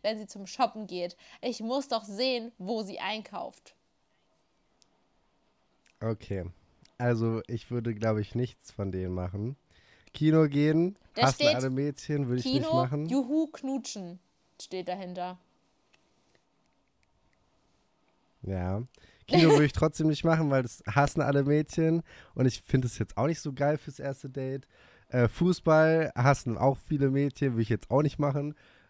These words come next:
Speaker 2: Ähm, shoppen hasse ich, würde ich jetzt auch nicht machen.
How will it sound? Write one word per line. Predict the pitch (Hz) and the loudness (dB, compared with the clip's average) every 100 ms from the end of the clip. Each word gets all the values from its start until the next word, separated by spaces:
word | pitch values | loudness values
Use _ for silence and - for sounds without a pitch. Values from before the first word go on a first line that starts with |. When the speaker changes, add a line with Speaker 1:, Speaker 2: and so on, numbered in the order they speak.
| _ | _
Speaker 2:
Ähm, | 131 127 120 | -4 -2 -4
shoppen | - 160 - 160 127 | 4 4 4 2 2
hasse | 110 - - | 2 0 -2
ich, | 165 - - | -4 -4 -4
würde | 113 117 | -2 0
ich | - | 0
jetzt | 110 | -2
auch | - 143 | -2 -2
nicht | 143 | -4
machen. | 147 143 160 | -6 -8 -10